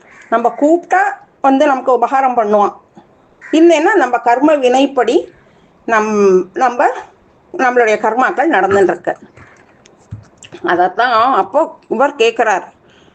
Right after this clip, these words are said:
"நன்னா இருக்கு கு-," உத்தவர் சொல்றார், "நன்னா இருக்கு கிருஷ்ணா, அப்படின்னா நீ பக்கத்துல நின்னுண்டு நாங்க செய்யற க-,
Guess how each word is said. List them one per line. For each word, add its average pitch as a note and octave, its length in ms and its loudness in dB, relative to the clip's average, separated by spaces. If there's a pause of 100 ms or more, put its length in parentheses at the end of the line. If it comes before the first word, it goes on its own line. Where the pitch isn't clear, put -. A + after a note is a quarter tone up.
(220)
"நன்னா A#3+ 500 2
இருக்கு D#4 320 -2
கு-," A3 500 2
உத்தவர் D4 380 0
சொல்றார், G#3 320 0 (440)
"நன்னா A3+ 440 0
இருக்கு D4+ 260 -2
கிருஷ்ணா, B3+ 600 0 (360)
அப்படின்னா C#4+ 480 2
நீ C4 400 0
பக்கத்துல D#4+ 840 0
நின்னுண்டு D#4 1040 4 (760)
நாங்க G#3+ 400 0
செய்யற C4+ 380 2 (440)
க-, G3 500 2